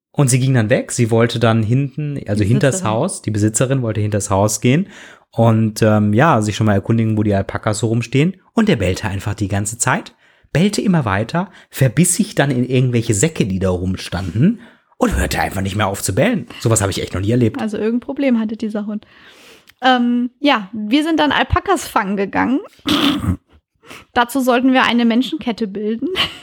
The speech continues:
Speaker 2: Und die Alpakas hatten überhaupt keinen Bock auf uns. Ähm, und Stefan hat's ja auch nicht so mit Tieren und hat da nicht so die Erfahrung. Auf jeden Fall war er dann immer das schwache Glied in der Menschenkette und das eine <laughs>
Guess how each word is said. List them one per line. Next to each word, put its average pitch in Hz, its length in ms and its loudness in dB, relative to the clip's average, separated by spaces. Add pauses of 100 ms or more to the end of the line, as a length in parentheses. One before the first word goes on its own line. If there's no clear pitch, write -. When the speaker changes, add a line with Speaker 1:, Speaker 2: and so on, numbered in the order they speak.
(1120)
Speaker 2:
Und 233 80 4
die 233 80 4
Alpakas 226 400 0
hatten 220 160 0
überhaupt 233 760 0
keinen 220 260 0
Bock 214 180 -4
auf - 180 -6
uns. 233 420 0 (540)
Ähm, 220 540 2 (500)
und 220 160 0
Stefan 226 520 2 (100)
hat's 254 200 0
ja - 160 2
auch - 80 -4
nicht 262 220 4
so 214 100 -4
mit 254 240 0
Tieren 269 500 4
und 240 300 -2
hat 240 160 -4
da 226 80 -2
nicht 233 160 0
so 254 80 -2
die 226 140 -2
Erfahrung. 277 760 0 (300)
Auf 240 160 0
jeden 269 300 4
Fall 247 480 2
war 226 140 4
er - 140 2
dann 269 140 2
immer 254 160 4
das 247 180 -2
schwache 277 300 0
Glied 269 240 0
in - 80 -8
der 214 100 -4
Menschenkette 302 840 0
und 247 340 0
das 240 140 -4
eine - 220 4
<laughs> - 60 2